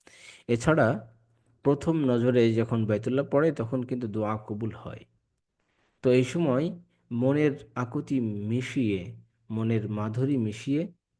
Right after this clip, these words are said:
যে দোয়াটা আপনার করতে মনে চায়, সেটা দোয়া করা, সেই দোয়াটা করা। হুম। আচ্ছা, মাশাআল্লাহ।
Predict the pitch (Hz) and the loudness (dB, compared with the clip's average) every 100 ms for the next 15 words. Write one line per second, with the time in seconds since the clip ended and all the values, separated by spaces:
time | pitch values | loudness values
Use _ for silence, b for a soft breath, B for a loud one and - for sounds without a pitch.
0 | - 110 123 117 113 107 113 113 113 110 | -10 0 2 2 -2 -2 -2 -4 -4 -8
1 | - - 123 104 107 110 143 202 - - | -8 -6 -6 -4 -6 -6 -6 -6 -12 -10
2 | 117 113 90 82 - - - - _ - | -8 -6 -6 -8 -10 -16 -16 -20 _ -6
3 | 113 90 - - - 82 - _ _ _ | -4 -4 -8 -12 -14 -14 -18 _ _ _
4 | _ _ _ _ _ _ _ _ _ 147 | _ _ _ _ _ _ _ _ _ -14
5 | 156 117 _ _ _ _ _ _ _ _ | -14 -14 _ _ _ _ _ _ _ _
6 | _ _ _ _ _ _ _ _ _ _ | _ _ _ _ _ _ _ _ _ _
7 | _ _ _ _ _ _ _ _ _ 78 | _ _ _ _ _ _ _ _ _ -18
8 | - - 85 82 - - - 71 | -16 -16 -14 -12 -12 -12 -12 -14